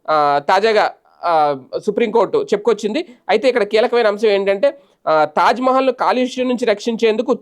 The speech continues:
చుట్టూ పదివేల నాలుగు వందల చదరపు కిలోమీటర్ల విస్తీర్ణంలో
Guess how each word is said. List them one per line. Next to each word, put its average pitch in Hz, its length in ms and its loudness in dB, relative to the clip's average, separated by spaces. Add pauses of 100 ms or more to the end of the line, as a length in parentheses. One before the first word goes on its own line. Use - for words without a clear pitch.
చుట్టూ 233 320 2
పదివేల 226 580 0
నాలుగు 202 340 0
వందల 202 240 2
చదరపు 196 400 0
కిలోమీటర్ల 220 520 0
విస్తీర్ణంలో 185 600 0